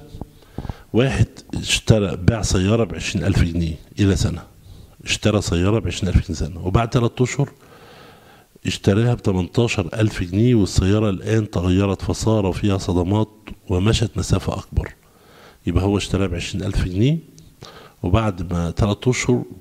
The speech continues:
باعها بكام؟ بتمنتاشر. إذا كان نقص الألفين دول بمقدار نقص صفة فهذا جائز،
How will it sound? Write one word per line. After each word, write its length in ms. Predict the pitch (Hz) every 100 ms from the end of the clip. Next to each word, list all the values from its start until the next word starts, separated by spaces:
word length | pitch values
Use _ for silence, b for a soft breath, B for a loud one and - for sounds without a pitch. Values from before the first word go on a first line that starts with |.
| -
باعها 480 | 120 - 139 143 135 _ B B B B B _
بكام؟ 440 | 107 - 101 98 101
بتمنتاشر. 800 | 104 95 87 85 87 85 82 - - - - _
إذا 320 | 120 113 104
كان 320 | 87 - 117
نقص 760 | 104 90 104 - - - - - -
الألفين 680 | - 85 85 90 - 101 90
دول 220 | 87 78 - - B B B B B B _ _ _ _ B B B B B -
بمقدار 760 | 92 95 90 95 117 120 87 76 - - _ -
نقص 500 | 98 107 - - -
صفة 420 | 85 127 - 139 - -
فهذا 380 | 85 90 82 92
جائز، 380 | 127 147 - -